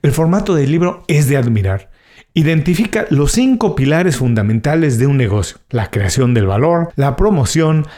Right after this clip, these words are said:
las ventas, la distribución del valor y las finanzas. Pero no se queda nada más ahí en la identificación. También desarrolla ideas, conceptos y alternativas para fortalecer y desarrollar las habilidades necesarias para operar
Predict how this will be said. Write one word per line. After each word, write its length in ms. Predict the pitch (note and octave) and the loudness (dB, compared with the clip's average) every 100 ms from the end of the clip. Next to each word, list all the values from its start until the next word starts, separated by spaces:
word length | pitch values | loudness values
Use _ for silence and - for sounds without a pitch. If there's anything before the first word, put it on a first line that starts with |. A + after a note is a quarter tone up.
| - | -8
las 240 | G#2 F2 G2+ | -4 0 2
ventas, 520 | C3+ C#3+ B2 C3+ A#2+ | 2 2 2 0 0
la 160 | B2 C#3+ | 0 2
distribución 640 | D#3 - D#3 D3 F3 F#3 | 0 0 0 0 0 0
del 120 | F3 C3 | 2 2
valor 540 | B2 D#3+ G3 - - | 2 0 0 -6 -6
y 80 | F3 | -2
las 200 | F#3 F#3 | 0 0
finanzas. 600 | E3+ F#3+ C4 - C3 - | 0 0 0 0 -2 -2
Pero 180 | - C#3+ | 0 0
no 160 | F3+ A#3+ | 2 0
se 160 | G3+ | 0
queda 260 | - G#3+ F#3 | 0 0 2
nada 240 | E3+ F3+ | 0 0
más 200 | E3 F3 | 0 0
ahí 220 | C#3+ D3 F3+ | 0 0 0
en 100 | D3 | 2
la 80 | |
identificación. 920 | A#2+ A2+ A2 G#2 G#2+ B2+ - A#3+ C#3+ - | 2 2 0 0 0 0 0 0 0 -2
También 480 | C#3 C3+ C#3+ E3+ G#3 | 0 2 2 2 2
desarrolla 560 | F#3 D#3+ B2+ C#3+ D#3 | 2 0 0 2 2
ideas, 540 | C3 A#2+ C3+ C#3+ C#3 - | 2 2 2 2 0 0
conceptos 580 | A2 G#2+ D3+ D3+ A#2+ A2 | 0 0 0 0 -2 0
y 40 | |
alternativas 760 | A2+ F3+ F#3 E3 - F3 F3 | 0 0 0 0 0 0 0
para 240 | - D#3 D3+ | -2 -2 0
fortalecer 880 | D#3+ D3 D3+ D3+ C#3+ C4 D#3 - - | 0 0 0 0 2 0 -2 -6 -4
y 100 | A#2 | 0
desarrollar 580 | G#2+ G2 G2+ G2+ B2 C#3+ | 0 0 -2 0 0 0
las 180 | D3+ D#3 | 0 0
habilidades 600 | D3+ D#3 D#3 D#3+ E3 E3 | 0 2 2 2 2 0
necesarias 580 | F3 G3 G3 E3 D3 - | 0 0 0 2 0 0
para 200 | C3+ B2+ | 0 0
operar 420 | B2 B2+ D3 | 0 0 -2